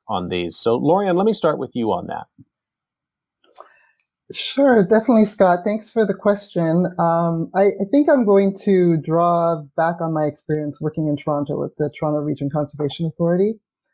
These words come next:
Speaker 2: Um, and the, the Conservation Authority story in Toronto, I think, is one of, of forward thinking. Um, and also what happens when you don't have a disaster every day to a great idea,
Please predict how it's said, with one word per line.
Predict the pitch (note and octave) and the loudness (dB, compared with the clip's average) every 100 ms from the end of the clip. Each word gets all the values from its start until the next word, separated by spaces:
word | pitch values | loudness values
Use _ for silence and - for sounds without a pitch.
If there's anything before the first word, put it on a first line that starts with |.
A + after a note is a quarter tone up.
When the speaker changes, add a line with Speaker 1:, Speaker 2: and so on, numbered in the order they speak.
| _ E3+ | _ -2
Speaker 2:
Um, | E3+ D#3+ E3 - | 0 0 -2 -2
and | F3 E3 - | 0 0 -2
the, | F3 F#3 _ | -4 -4 _
the | A3+ | -4
Conservation | A3+ B3 A#3+ F#3+ F#3+ F3+ | 0 -2 0 0 0 -2
Authority | E3 - E3 E3 D#3+ | -4 -2 0 0 -2
story | D3+ - D3+ D#3 D#3+ E3+ - | -4 -4 -2 0 0 -2 -2
in | D#3 | -4
Toronto, | - D#3 D3+ G3 | -2 -2 0 0
I | F3 | 0
think, | F3 E3+ | 0 -2
is | D3 | -2
one | D3 D3+ D3+ | -2 -2 -2
of, | D3+ _ _ _ _ - | -4 _ _ _ _ -10
of | D#3 _ - | -10 _ -2
forward | E3+ D#3 D#3+ - | 0 2 0 -2
thinking. | D#3+ D3+ G3+ B3 D4+ D#4+ _ | -4 -2 0 2 2 0 _
Um, | E3+ E3 D#3+ D#3 D#3 - _ _ _ - | -4 -2 0 -2 -4 -8 _ _ _ -2
and | F#3+ | 2
also | G3 G3 | 2 2
what | A3+ G3 | 0 0
happens | G3 G3 G3 F#3 | 0 0 -2 -4
when | F#3 | -2
you | E3+ | 0
don't | F3+ G3+ F#3 | 0 0 0
have | D#3 | -2
a | C#3+ | -2
disaster | D3 D3+ D3+ D3 - | -2 -2 -2 -6 -4
every | D#3+ C#3 | -4 -2
day | B2+ C3 E3 - _ _ - | -2 -2 -2 -6 _ _ -4
to | G3 E3 | 0 2
a | |
great | C#3+ D#3+ D#3 | 2 2 2
idea, | D3+ D3 E3+ D#3 C#3 | 0 0 2 2 0